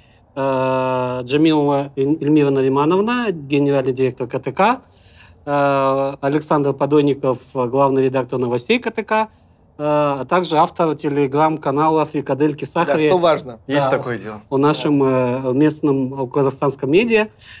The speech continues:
Speaker 1: Вот, и Даурен Меркеев, главный редактор «Айрана». Вот. Э, сейчас мы находимся на точке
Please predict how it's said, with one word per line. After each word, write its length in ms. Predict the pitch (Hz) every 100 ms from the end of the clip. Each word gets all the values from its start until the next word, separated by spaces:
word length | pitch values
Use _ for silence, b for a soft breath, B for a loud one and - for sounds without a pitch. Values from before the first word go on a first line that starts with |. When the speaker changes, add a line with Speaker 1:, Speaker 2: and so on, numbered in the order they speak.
| B -
Speaker 1:
Вот, 220 | 139 131
и 60 |
Даурен 420 | 185 170 156 160 151
Меркеев, 600 | 143 139 233 269 240 - b -
главный 320 | 147 170 160
редактор 380 | 143 147 143 139
«Айрана». 520 | 131 139 180 240 240 233 _ b b b -
Вот. 480 | 135 139 147 143 - b - -
Э, 440 | 143 143 139 139 135
сейчас 380 | - 147 170 -
мы 80 |
находимся 460 | 156 151 165 147 -
на 100 | 147
точке 480 | 147 151 - 147